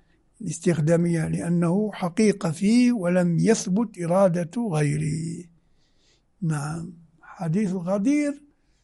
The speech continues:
ثابت. نعم. أنا سمعت أحد علماء السنة من لبنان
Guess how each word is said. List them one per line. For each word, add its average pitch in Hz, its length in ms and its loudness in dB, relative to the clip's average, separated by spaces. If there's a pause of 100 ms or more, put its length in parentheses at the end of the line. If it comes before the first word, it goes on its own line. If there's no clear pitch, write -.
(380)
ثابت. 170 500 6 (800)
نعم. 156 500 -6 (1800)
أنا 175 300 -2
سمعت 185 600 -2
أحد 170 640 -8 (1080)
علماء 180 320 -2
السنة 190 360 -2
من 160 180 -2
لبنان 240 400 -4